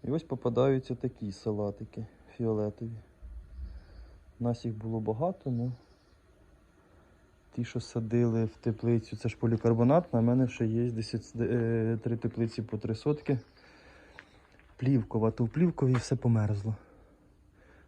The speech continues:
Так що плюса полікарбонату, що він втримує більше тепла. І швидше нагрівається, навіть коли зима, на вулиці мороз, сонечко, якщо тільки вийшло, теплиця моментально починає грітися.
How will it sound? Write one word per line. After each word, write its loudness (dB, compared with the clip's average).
Так -6
що 0
плюса 2
полікарбонату, 0
що -2
він 2
втримує 6
більше -2
тепла. -2
І 0
швидше 2
нагрівається, 4
навіть 4
коли 2
зима, 2
на 2
вулиці -2
мороз, 2
сонечко, 2
якщо -4
тільки -2
вийшло, 0
теплиця -2
моментально 2
починає 0
грітися. -4